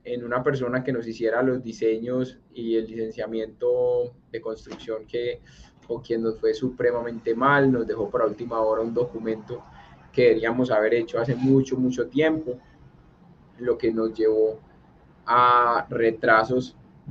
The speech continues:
en la escrituración, por ende retrasos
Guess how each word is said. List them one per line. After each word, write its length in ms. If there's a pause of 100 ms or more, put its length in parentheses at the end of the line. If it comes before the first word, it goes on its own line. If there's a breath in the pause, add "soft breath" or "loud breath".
(100)
en 680
la 100
escrituración, 1000 (180)
por 180
ende 260
retrasos 880